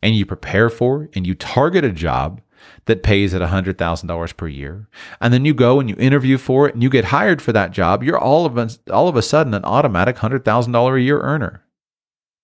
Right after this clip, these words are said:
And anything that anyone else has le-, learned, you can learn too. You can learn the skills and the abilities that are needed for that hundred thousand dollar a year job.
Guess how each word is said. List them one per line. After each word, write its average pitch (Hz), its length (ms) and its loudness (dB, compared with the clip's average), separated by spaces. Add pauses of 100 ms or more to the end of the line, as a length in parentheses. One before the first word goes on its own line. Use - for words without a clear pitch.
(600)
And 117 200 -4
anything 196 440 2
that 185 120 4
anyone 175 280 0
else 185 200 2
has 135 140 -2
le-, 139 260 0
learned, 139 360 0
you 143 120 2
can 160 180 -2
learn 165 240 -4
too. 147 380 -4 (640)
You 156 160 2
can 170 160 0
learn 226 220 2
the 175 100 2
skills 80 640 -2 (140)
and 107 140 0
the 113 60 4
abilities 107 460 4
that 101 120 2
are 104 40 -2
needed 113 300 -2
for 98 140 -4
that 87 160 -2
hundred 87 280 -4
thousand 80 280 -6
dollar 71 300 -6
a 71 40 -8
year 67 160 -8
job. 69 420 -10